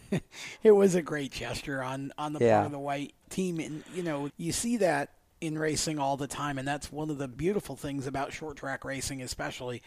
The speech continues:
Speaker 1: And I think dirt track racing really still so much because,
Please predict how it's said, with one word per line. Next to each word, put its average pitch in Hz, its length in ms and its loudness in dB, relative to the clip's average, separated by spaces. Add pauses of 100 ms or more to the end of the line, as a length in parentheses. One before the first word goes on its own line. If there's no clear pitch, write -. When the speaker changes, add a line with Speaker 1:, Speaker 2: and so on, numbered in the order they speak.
Speaker 1:
And 151 600 -4
I 170 120 -2
think 214 200 -6
dirt - 240 -4
track 127 300 -6
racing 131 540 -6 (120)
really 139 760 0
still 143 600 -4 (240)
so 185 260 2
much - 520 -4 (300)
because, 139 760 -4